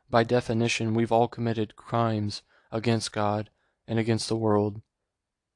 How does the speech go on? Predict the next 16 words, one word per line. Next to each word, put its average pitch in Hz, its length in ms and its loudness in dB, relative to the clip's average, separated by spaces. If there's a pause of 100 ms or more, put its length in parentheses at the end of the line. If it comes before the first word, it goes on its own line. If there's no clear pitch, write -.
(600)
and 117 140 0
against 113 300 0
our 113 80 2
neighbor. 107 500 -2 (640)
Some 120 280 2
do 120 140 4
it 117 60 4
every 117 200 2
day. 110 360 0 (800)
It's - 220 -6
not 120 140 6
something 120 360 -2
we 117 100 0
can 113 140 -6
escape 117 440 -4
either, 113 360 -2